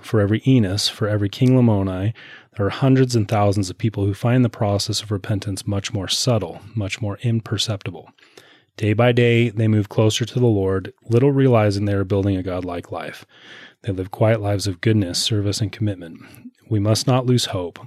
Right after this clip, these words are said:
Hope is an anchor to the souls of men. Satan would have us cast away that anchor.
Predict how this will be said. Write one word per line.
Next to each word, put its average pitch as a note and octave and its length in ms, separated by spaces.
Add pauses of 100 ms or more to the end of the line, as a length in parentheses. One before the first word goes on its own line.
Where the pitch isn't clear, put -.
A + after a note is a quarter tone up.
Hope A2 240
is G#2 120
an G#2 80
anchor G#2 320
to - 100
the G#2+ 80
souls G2+ 340
of G2+ 80
men. D#2 260
Satan A2 360
would G2+ 120
have G#2+ 280
us F#2 140
cast A#2 560
away A2 280
that F2+ 220
anchor. G#2+ 380